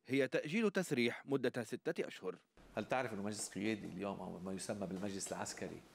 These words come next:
Speaker 2: غير متوافر، لا النصاب ولا الحضور ولا التكوين؟ ثلاثة منه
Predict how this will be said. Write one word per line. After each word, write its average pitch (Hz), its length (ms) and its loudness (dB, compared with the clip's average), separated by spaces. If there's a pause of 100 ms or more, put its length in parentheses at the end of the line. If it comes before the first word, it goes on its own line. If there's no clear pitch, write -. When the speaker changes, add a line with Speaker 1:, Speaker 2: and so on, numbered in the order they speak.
(480)
Speaker 2:
غير 110 160 4
متوافر، 104 580 2 (320)
لا 113 120 4
النصاب 113 440 2
ولا 104 140 6
الحضور 107 500 2 (400)
ولا 110 120 4
التكوين؟ 135 600 2 (1700)
ثلاثة 185 380 6
منه 113 320 0